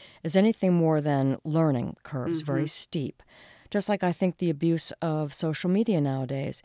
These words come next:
Speaker 1: is something that we almost had to learn only by experience, because although people warned us about this,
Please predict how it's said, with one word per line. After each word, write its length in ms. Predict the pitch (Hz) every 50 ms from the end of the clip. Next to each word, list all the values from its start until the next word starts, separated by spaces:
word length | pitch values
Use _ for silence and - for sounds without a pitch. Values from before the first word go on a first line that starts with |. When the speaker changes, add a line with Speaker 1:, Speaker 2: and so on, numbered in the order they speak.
| - - - - - -
Speaker 1:
is 140 | - 180 170
something 480 | - 190 190 190 - - 190 180 175 160
that 320 | 175 170 160 156 156 - _ _ _ - - - _ _ _ _
we 180 | - 190 202 208
almost 320 | 226 233 233 220 - -
had 280 | - - 233 254 247 -
to 80 | - 190
learn 360 | 185 170 160 151 147 147 147 - - _ _ _ _ _ -
only 260 | 196 190 214 220 208
by 200 | 180 185 175 170
experience, 680 | 165 - - - - - 165 165 170 151 139 139 - -
because 400 | - 160 156 - 170 156 147 170
although 220 | 156 151 156 151
people 340 | - - 185 170 - 165 151
warned 340 | 151 170 202 240 262 220 170
us 140 | 147 -
about 360 | 160 143 - 135 131 131 - -
this, 340 | 135 135 135 - - -